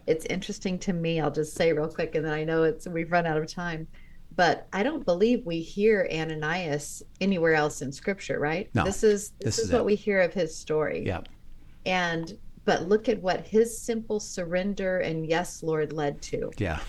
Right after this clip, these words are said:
Speaker 2: <laughs>
Speaker 1: I, he stepped in and he followed, and then what was cre-, what God did through Paul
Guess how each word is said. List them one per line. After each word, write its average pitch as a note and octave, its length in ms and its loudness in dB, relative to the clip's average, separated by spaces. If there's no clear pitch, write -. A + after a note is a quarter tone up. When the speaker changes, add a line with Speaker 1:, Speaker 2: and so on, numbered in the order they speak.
Speaker 2:
<laughs> - 760 -6
Speaker 1:
I, F3 120 6
he G#3+ 540 0
stepped G#3+ 500 -2
in G#3 400 -2
and E3 220 -2
he F3+ 680 -4
followed, D#3+ 840 2
and F3 180 0
then E3 180 -2
what F#3 160 4
was F3 180 -2
cre-, - 240 -6
what E3+ 220 0
God E3+ 300 -2
did G#3+ 320 6
through G#3+ 340 2
Paul - 680 -4